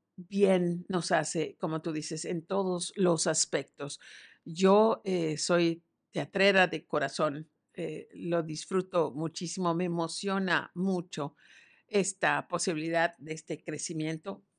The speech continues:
Por supuesto que voy a estar en primera fila para ver La Noche que Jamás Existió y espero que muchos de nuestras, de nuestros oyentes nos acompañen. Te quiero agradecer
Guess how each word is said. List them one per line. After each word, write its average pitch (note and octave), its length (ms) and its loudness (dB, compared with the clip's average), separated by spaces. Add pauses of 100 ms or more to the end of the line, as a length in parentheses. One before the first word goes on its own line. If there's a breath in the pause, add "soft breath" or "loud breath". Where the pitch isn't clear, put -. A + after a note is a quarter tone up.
(240)
Por G3 160 0
supuesto A#3 360 0
que F#3 60 2
voy E3+ 140 4
a E3 40 4
estar E3 220 2
en D#3 120 0
primera D3+ 420 -2
fila C#3+ 440 -4 (440)
para G3 240 2
ver E3 320 2
La E3+ 160 4
Noche E3+ 480 -4
que B2 380 -6 (100)
Jamás D#3+ 640 -2
Existió G#3 560 0
y A#3+ 100 0
espero G#3 400 0
que D3+ 160 -4
muchos D#3+ 540 -4
de E3 140 0
nuestras, D3 640 -6 (360 loud breath)
de G3+ 80 -4
nuestros F3+ 300 0
oyentes G#3+ 640 2
nos F3+ 360 0
acompañen. D#3+ 760 -2 (920 soft breath)
Te G#3+ 100 -8
quiero A3+ 200 2
agradecer F3 640 2